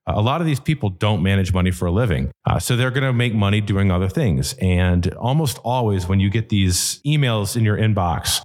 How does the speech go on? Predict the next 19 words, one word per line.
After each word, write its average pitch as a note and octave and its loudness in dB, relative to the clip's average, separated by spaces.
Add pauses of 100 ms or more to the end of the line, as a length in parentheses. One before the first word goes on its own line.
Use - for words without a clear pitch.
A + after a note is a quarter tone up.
or A2 0
you A2 0
see A#2 -2
ads G#2+ -2 (220)
on, F#2 2
on F#2+ 0
the, G2+ 0
on A2 0
the G#2 2
side A2 0
of G#2+ 0
your F#2+ 0
Facebook G#2+ -2
page F2+ 0
or F2+ -2
whatever A2 0
it G2+ -2
might F2+ 0
be, G2 0